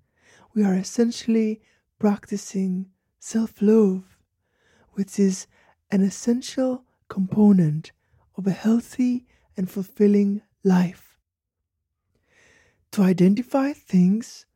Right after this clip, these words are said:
or traits or behaviors within ourselves to celebrate, we can start by reflecting on our recent accomplishments, no matter how small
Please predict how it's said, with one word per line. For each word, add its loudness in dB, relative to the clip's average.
or 2
traits -6
or -4
behaviors -2
within 4
ourselves -2
to -16
celebrate, -2
we -4
can -4
start -6
by -4
reflecting -4
on 0
our -4
recent -2
accomplishments, -8
no 6
matter 4
how -6
small -4